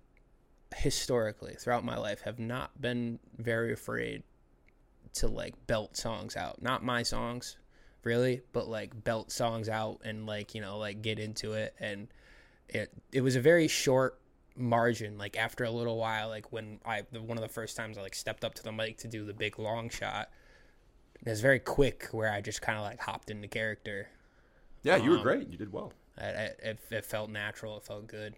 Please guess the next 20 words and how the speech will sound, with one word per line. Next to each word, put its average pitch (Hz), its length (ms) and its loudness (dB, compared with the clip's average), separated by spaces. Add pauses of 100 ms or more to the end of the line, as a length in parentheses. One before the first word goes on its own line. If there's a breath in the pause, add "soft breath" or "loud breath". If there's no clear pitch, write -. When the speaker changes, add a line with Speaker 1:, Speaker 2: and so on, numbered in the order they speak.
Speaker 1:
after, 110 340 -6
like, 104 200 -10
the 98 80 -10
first, - 340 -8
like, 107 160 -8 (160)
take. 107 320 -6
I, 104 140 -4 (180)
it, - 240 -14
it 107 160 -8
felt, - 300 -6 (160)
it 120 120 -4
just - 200 -2
was - 200 6
<laughs> - 0 -
like, 143 140 10
"Ah, 127 260 12
yeah, 107 360 4 (120)
I, 113 40 0
I've 107 180 0
been 104 220 -6